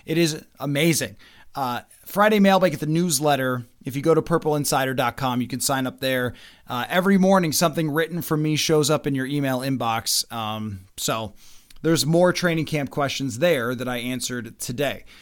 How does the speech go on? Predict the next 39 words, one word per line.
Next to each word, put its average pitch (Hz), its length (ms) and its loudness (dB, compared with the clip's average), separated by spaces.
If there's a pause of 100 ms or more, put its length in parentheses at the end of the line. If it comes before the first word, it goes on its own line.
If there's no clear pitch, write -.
(240)
Let 196 100 4
me 262 100 4
get 294 140 2
in 294 80 2
a 262 60 6
few 233 260 4
more 208 240 6
here 185 240 4
before 214 360 0
we 190 100 0
wrap 165 340 0
up. 170 300 0 (160)
Um, 143 400 -2
general 180 400 2
questions. 160 500 0
This 180 180 0
comes 202 240 2
from 175 260 0
Nick 214 280 0 (400)
via 185 360 6
the 165 260 -4
email. 170 340 0 (320)
"Matt, 233 240 2
fans 247 300 4
only 247 220 4
question 220 460 2
here 202 220 6
for 202 320 0
you. 214 220 0
Who 240 480 2
does 196 300 2
the 175 60 -2
contract 190 500 -2
negotiations 147 760 -2
on 139 180 -4
behalf 120 360 -4
of 120 60 -10
the 113 60 -14
team? 107 340 -6